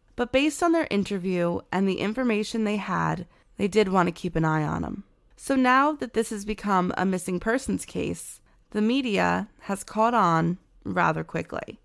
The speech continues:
They wait outside Sharp's home to collect a statement or to take his picture. Because of the pressure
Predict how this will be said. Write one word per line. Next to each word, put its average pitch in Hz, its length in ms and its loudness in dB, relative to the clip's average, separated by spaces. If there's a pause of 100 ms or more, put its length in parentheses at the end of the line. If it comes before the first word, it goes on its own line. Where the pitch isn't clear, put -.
(140)
They 262 120 2
wait 262 260 4
outside 240 520 4
Sharp's 190 380 0
home 185 540 0
to 254 120 -6
collect 220 460 -2
a 262 40 -8
statement 180 640 0 (160)
or 196 140 6
to 180 120 -8
take 180 220 -4
his 165 140 -6
picture. - 500 -8 (380)
Because 240 340 2
of 294 140 -2
the 349 80 -2
pressure 175 640 -2